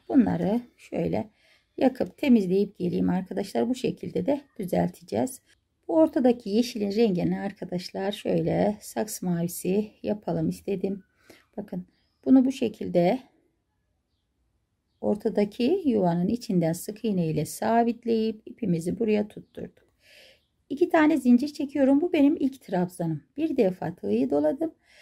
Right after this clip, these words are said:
Hemen yuvaya girip iki ve iki alarak bu şekilde bir trabzan yaptım. Bir defa doladım. Yine aynı şekilde yuvaya girip iki iki alarak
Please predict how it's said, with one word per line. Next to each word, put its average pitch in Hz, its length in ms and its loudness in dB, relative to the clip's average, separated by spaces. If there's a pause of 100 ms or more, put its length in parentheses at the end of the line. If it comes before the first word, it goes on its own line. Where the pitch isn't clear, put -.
(220)
Hemen 302 280 2
yuvaya 277 380 4
girip 311 340 -2
iki 320 560 -2 (280)
ve - 100 0
iki - 260 2
alarak 214 480 4
bu 277 60 -10
şekilde 214 640 -4 (680)
bir 320 160 2
trabzan 190 480 2
yaptım. 180 500 -2 (440)
Bir 320 200 2
defa 214 440 4
doladım. 302 540 0 (100)
Yine 339 220 4
aynı 214 360 4
şekilde 180 520 -4
yuvaya 254 320 4
girip 262 320 -2
iki 269 320 -4
iki - 240 -4
alarak 226 480 0